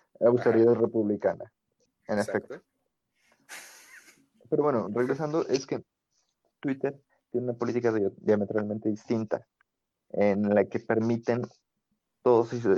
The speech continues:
Speaker 1: ese tipo de contenidos. Lo único que están haciendo ahora es que están diciendo,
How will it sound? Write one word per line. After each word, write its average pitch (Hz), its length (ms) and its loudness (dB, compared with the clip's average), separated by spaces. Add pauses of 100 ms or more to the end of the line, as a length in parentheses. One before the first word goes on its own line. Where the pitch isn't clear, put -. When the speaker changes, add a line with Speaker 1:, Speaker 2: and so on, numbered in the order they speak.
Speaker 1:
ese 120 160 -2
tipo - 180 -4
de 107 60 0
contenidos. 107 540 -4
Lo 110 120 0
único 147 220 -6
que - 100 -18
están 123 180 -10
haciendo 113 360 -2
ahora 104 400 2 (380)
es - 140 -8
que 113 60 -6
están 113 200 -4
diciendo, 110 440 -4